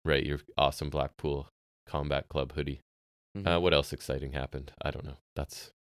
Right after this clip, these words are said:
Speaker 2: That, that's probably the limit.
Speaker 1: that's about all we've kinda done. I
Speaker 2: Yeah.
Speaker 1: wasn't there when you're snowboarding, so I don't know if anything exciting happened.
Speaker 2: Mac and cheese bites.
Speaker 1: Yeah, it seems like you guys go as much for the food as you do for the
Speaker 2: It's
Speaker 1: snowboarding.
Speaker 2: mostly for the food.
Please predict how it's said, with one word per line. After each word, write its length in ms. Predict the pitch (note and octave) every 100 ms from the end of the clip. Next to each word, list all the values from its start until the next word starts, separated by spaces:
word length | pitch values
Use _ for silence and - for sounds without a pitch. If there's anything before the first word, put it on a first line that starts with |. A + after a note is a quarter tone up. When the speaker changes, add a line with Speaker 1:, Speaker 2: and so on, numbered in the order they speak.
| _
Speaker 2:
That, 160 | F2+ E2+
that's 260 | F#2 -
probably 240 | - F#2+ A2
the 140 | G#2
limit. 460 | F2 F2+ F2 F2 - -
Speaker 1:
that's 180 | E2 E2
about 220 | E2 D2+
all 300 | - D#2 D2
we've 180 | D2 -
kinda 220 | E2 D2+
done. 360 | D2 D2+ E2+ D#2+ D#2+
I 60 | -
Speaker 2:
Yeah. 160 | - D2+
Speaker 1:
wasn't 260 | D#2 E2 D2+
there 220 | D#2+ D#2
when 100 | D2+
you're 120 | D2+
snowboarding, 580 | - E2 D#2 E2 D#2+ E2
so 100 | D#2
I 40 |
don't 100 | D#2+
know 80 | D#2
if 100 | D2+
anything 300 | D#2 D#2 E2
exciting 420 | D#2 - E2 D#2+ D#2+
happened. 360 | D#2 - E2+ -
Speaker 2:
Mac 220 | G2 F#2+
and 100 | F#2
cheese 180 | F2+ F2
bites. 400 | F2+ F2 - - _ _ _ _ -
Speaker 1:
Yeah, 120 | D#2+
it 120 | -
seems 240 | - A#2+
like 140 | C3+ C3
you 80 | A2
guys 200 | G2 -
go 140 | F2
as 100 | D#2+
much 240 | E2 D#2
for 80 | -
the 60 | D2
food 320 | - D#2+ D#2+
as 140 | D2 C#2+
you 60 |
do 160 | C#2+ C#2+
for 160 | -
the 40 | C2+
Speaker 2:
It's 100 | -
Speaker 1:
snowboarding. 420 | C#2+ C#2+ C2 G1+
Speaker 2:
mostly 300 | F2 F2 -
for 160 | - E2
the 80 | E2+
food. 300 | - F#2